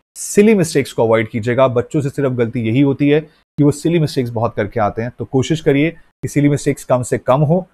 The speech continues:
और अपना बेस्ट देकर आएं। आपके पेरेंट्स आपके सीए बनने का बहुत बेसब्री से भी इंतजार कर रहे हैं, तो आप लोग अपनी पूरी मेहनत से वहां पर जाकर पेपर करिएगा।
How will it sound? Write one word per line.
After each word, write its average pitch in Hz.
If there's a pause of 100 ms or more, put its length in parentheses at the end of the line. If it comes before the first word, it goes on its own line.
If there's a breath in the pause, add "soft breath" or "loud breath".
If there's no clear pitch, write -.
(320)
और 110
अपना 123
बेस्ट 110
देकर 101
आएं। 101
आपके 110
पेरेंट्स 127
आपके 117
सीए 123
बनने 107
का 123
बहुत 117
बेसब्री 117
से 104
भी 101
इंतजार 101
कर 98
रहे 123
हैं, 185 (320 soft breath)
तो 113
आप 107
लोग 131
अपनी 123
पूरी 240
मेहनत 123
से 117
वहां 104
पर 101
जाकर 92
पेपर 92
करिएगा। 82